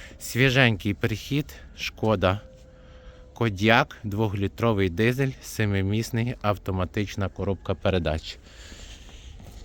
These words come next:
Йдемо далі. Так, Renault Megane хатчбек. Останній з переходів, є такий автомобіль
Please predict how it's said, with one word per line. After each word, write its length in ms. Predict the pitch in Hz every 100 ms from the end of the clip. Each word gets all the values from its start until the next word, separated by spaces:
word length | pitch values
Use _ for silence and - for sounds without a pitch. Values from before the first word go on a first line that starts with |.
| - - -
Йдемо 460 | 120 135 139 123
далі. 420 | 113 151 170 170 143 - - - - - - - - - - - - - - - -
Так, 420 | - 98 82 - - - - - - - - - - - -
Renault 500 | 107 123 135 156 151 - - - -
Megane 520 | 110 123 123 95 95 104 - - - - - - - - - -
хатчбек. 680 | - 117 113 101 117 127 - - - - - - - - - - - - - -
Останній 600 | 117 117 - 120 110 104
з 320 | 92 104 98 92
переходів, 600 | 123 107 - 127 127 143 135 - -
є 340 | 95 92 104 110 -
такий 480 | 101 - 104 101 101
автомобіль 720 | 104 92 - 90 90 87 95